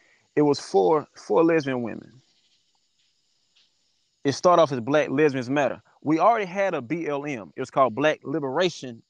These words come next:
Matters. But then you got Black Lesbians Matter. Black, Black Liberation, uh, is, is fighting to recover with the B L M now because they was first. But Black Lesbians Matter, whenever the Trayvon and the,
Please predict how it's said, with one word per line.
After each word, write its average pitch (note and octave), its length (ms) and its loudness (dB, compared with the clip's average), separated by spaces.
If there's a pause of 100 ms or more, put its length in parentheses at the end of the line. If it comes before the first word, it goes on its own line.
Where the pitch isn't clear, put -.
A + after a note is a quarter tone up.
(140)
Matters. A#2 540 -10 (280)
But C3+ 100 -2
then D#3+ 100 -2
you E3 80 -4
got D3 280 2
Black C#3 320 0
Lesbians C3 440 -4
Matter. A2+ 180 -8
Black, C#3+ 280 -2 (240)
Black D3 240 -4
Liberation, D3+ 720 -6 (720)
uh, A#2 360 -8 (360)
is, A#2+ 380 -6 (560)
is G#2+ 160 -6
fighting C#3 480 2
to A2+ 400 -8 (560)
recover C3+ 500 -2
with B2+ 200 -8
the A#2 40 -8
B C3 200 -2
L A#2 120 -2
M A2 160 -8
now A2+ 180 -8
because - 240 -6
they A#2 100 -2
was A2 160 -6
first. - 360 -4 (440)
But C#3 260 0 (140)
Black D#3 260 2
Lesbians D#3+ 400 0
Matter, C3+ 500 -2 (640)
whenever C#3 480 -8
the C3 140 -12
Trayvon D#3 800 -2
and C3+ 200 -6
the, G#2+ 320 -6